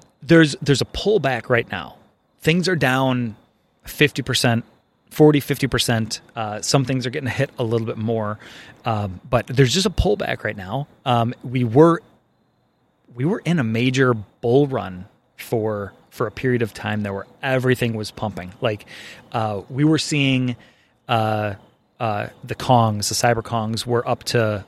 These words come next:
like, the babies were up to, eighteen as a, a seventeen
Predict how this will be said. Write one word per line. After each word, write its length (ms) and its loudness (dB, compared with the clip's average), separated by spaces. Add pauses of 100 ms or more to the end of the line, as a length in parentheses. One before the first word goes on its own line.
like, 140 -6
the 80 0
babies 760 -6 (160)
were 180 -8
up 240 -4
to, 420 -2 (440)
eighteen 640 0 (100)
as 120 0
a, 60 -8 (180)
a 60 -4
seventeen 560 0